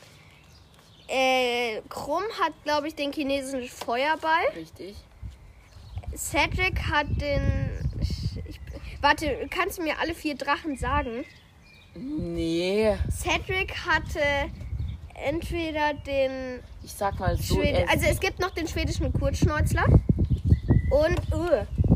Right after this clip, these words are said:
Speaker 1: was gibt's noch?
Speaker 2: Einen Drachen gibt's noch.
Speaker 1: Ja, ach nee.
Speaker 2: Es gibt noch einen, der, warte, soll ich dir mal schnell einen Drachen noch sagen? Einen Drachennamen?
Speaker 1: Ja.
Speaker 2: Den muss ich aber schnell noch googeln, okay?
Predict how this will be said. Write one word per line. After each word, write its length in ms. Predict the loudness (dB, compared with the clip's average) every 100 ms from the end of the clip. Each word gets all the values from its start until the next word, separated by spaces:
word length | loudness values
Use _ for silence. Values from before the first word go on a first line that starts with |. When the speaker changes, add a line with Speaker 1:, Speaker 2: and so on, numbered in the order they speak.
| 4 6 8 10 10 10 8 8 6 8 8 8 8
Speaker 1:
was 160 | 6 4
gibt's 240 | 4 4
noch? 220 | 2 0
Speaker 2:
Einen 1500 | 0 -2 2 6 8 8 8 4 0 0 2 0 -4 -12 -6 0
Drachen 420 | 2 2 -2 -2
gibt's 340 | 4 6 6
noch. 180 | 6 4 4
Speaker 1:
Ja, 80 | -2
ach 180 | 2 4
nee. 360 | 4 4 2 0 -2 -2 0 0 -2 0
Speaker 2:
Es 120 | 6
gibt 240 | 6 6 4
noch 180 | 2 0
einen, 720 | -2 -4 -6 -8 -10 -12 -14 -16 -4
der, 400 | 0 0 0 0 0 0 -4 0 2 2
warte, 240 | 2 0 0
soll 160 | 2
ich 80 | 4
dir 100 | 4
mal 160 | 4 2
schnell 240 | 0 2 4
einen 320 | 10 10 10
Drachen 420 | 4 2 -2 -2
noch 140 | 0 0
sagen? 320 | 2 6 4 4
Einen 160 | -6 -8
Drachennamen? 840 | -8 -10 -10 -8 -8 -8 -10 -12 -16 -12
Speaker 1:
Ja. 240 | -6 -4 -4
Speaker 2:
Den 100 | -6
muss 120 | -6
ich 80 | -6
aber 120 | -6
schnell 220 | -8 -10 -10
noch 180 | -10
googeln, 340 | -10 -8 -6 -8
okay? 380 | -14 -12 -12